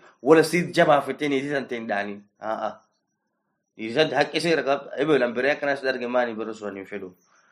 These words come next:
Ak dansa ka sabee dhuguma achi su haa beeyamu utuu hamtu of hin baane. Salaamtu maaf bee lakkisi. Haa,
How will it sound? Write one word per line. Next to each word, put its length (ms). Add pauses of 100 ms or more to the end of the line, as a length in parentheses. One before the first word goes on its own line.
(220)
Ak 300
dansa 240
ka 80
sabee 340
dhuguma 420 (220)
achi 220
su 120
haa 120
beeyamu 340
utuu 160
hamtu 220
of 80
hin 120
baane. 380
Salaamtu 540
maaf 260
bee 160
lakkisi. 400 (640)
Haa, 340